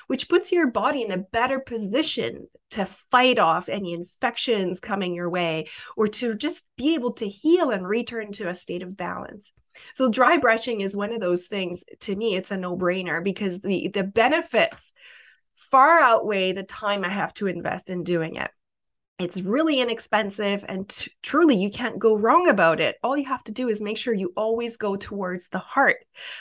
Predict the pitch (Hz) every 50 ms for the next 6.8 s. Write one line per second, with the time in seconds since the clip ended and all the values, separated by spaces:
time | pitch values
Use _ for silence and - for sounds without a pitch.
0 | - - 240 262 254 262 - 285 254 240 254 254 277 294 294 - 330 311 277 -
1 | 285 254 247 240 247 254 247 - - 233 208 - - 285 285 262 208 196 226 226
2 | 214 214 214 196 190 185 185 190 185 214 - - - 247 214 208 202 185 180 -
3 | - 202 - - 196 208 196 190 190 196 - - - 202 202 196 185 190 - -
4 | - 226 220 214 202 180 170 165 175 175 - - - - - - - - - 202
5 | 196 214 208 208 202 190 180 196 202 202 185 175 165 185 208 220 226 233 226 220
6 | 196 196 196 196 190 202 196 196 196 185 190 190 185 185 185